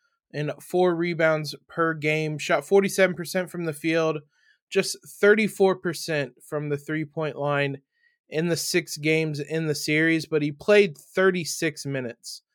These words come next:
So he's someone this team can heavily rely upon. In reality, his shooting wasn't, or his overall play wasn't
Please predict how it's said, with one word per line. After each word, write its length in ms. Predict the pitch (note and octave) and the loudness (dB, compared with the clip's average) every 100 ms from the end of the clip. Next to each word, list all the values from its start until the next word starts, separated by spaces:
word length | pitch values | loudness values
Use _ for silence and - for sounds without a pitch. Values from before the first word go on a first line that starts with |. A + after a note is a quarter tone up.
| _ _ _ | _ _ _
So 180 | - C#3 | -6 -4
he's 240 | E3+ F3 | -2 -2
someone 360 | F#3 F3+ E3+ D#3 | 0 0 0 -2
this 200 | D3+ - | -4 -4
team 300 | E3 D#3 D3 | -6 -6 -6
can 220 | D#3 C#3+ | -6 -6
heavily 520 | - D#3+ D#3+ D#3+ D#3 | 0 2 4 4 2
rely 360 | C#3+ C3+ C3+ C#3 | 2 2 2 2
upon. 560 | B2+ - C#3+ C#3+ C#3 C#3+ _ _ _ _ _ | 0 -2 -2 -2 -4 -10 _ _ _ _ _
In 140 | D3 D#3+ | -6 0
reality, 580 | E3 G3+ C4 B3+ A#3+ | 6 8 8 6 4
his 400 | G3+ G3 F3+ - - - | 6 6 4 -6 -10 -10
shooting 540 | - G#3+ B3 A#3+ F3 | -6 -2 0 0 2
wasn't, 480 | E3+ G3+ G#3+ F#3+ - _ - | 2 4 2 -2 -6 _ -2
or 100 | E3+ | 2
his 320 | F3+ F3 D#3+ - | 4 2 0 -2
overall 380 | F#3 G#3 G3+ D3+ | 0 6 6 4
play 420 | - F3+ A3 G3 | 0 2 6 4
wasn't 480 | D#3+ E3 F3 E3 | 2 0 -2 -4